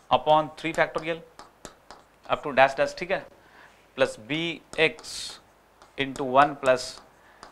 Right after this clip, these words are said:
x plus x square upon two factorial plus x power three upon three factorial प्लस का three into एक्स स्क्वायर upon बेटा, देखो इसको मैं थोड़ा change कर रहा हूँ, इसको मैं sin x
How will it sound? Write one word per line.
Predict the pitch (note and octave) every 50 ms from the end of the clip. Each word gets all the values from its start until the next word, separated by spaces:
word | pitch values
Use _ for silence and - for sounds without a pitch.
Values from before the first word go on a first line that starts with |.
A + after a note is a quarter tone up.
| - -
x | C#3+ D3 D3 - -
plus | - C3+ C3+ C3 - - -
x | C#3+ B2+ - -
square | - - - D3+ C#3+ C#3
upon | C3+ - D3+ D#3+ D#3+ D#3+ - - - _ _ _ _ _ _ _ - - - _ _ _ - - -
two | D#3 D3+
factorial | - D3 C3+ - C#3 C3+ C3+ C3 -
plus | C#3 C3+ B2+ - - -
x | D3 C#3+ - -
power | D3 C#3 C3+ C3 - -
three | - D3+ D3
upon | F3+ F3 - C#3 B2+ A#2 - - - - - _ _ _ _ _ - - - - _ _ - _ _ _ _ - - - - - -
three | - D#3 D#3
factorial | D#3+ C#3+ - - D3+ C#3+ C3+ A#2+ A2 - - - _ _ _ _ _ _ _ _ _ _ _ - - _ _ _ -
प्लस | C3+ C#3 C3 -
का | - C#3 B2+ - - -
three | - E3 D#3+ D3+
into | C3+ B2+ A#2+ D#3 E3+ F3+ F3 - - - - _ _ -
एक्स | C3+ B2 - -
स्क्वायर | B2+ - - D3+ C#3+ C3+
upon | - E3+ E3 D3
बेटा, | B2 G2+ G2 - - - - _ _ _ - - _ _ _ _ _ _ _ - _ _ _ _ _ _ _ _ _ _ - _ -
देखो | B2+ C3 A#2+ - - - - - - _ -
इसको | - - G3+
मैं | G#3 G3+
थोड़ा | G3+ G3
change | F#3+ F#3 F#3 F3+ E3
कर | F3
रहा | E3 E3+
हूँ, | E3
इसको | E3 - F#3+
मैं | F3+ F3
sin | - F3 D#3 D3+ D3+ E3 F#3+
x | - -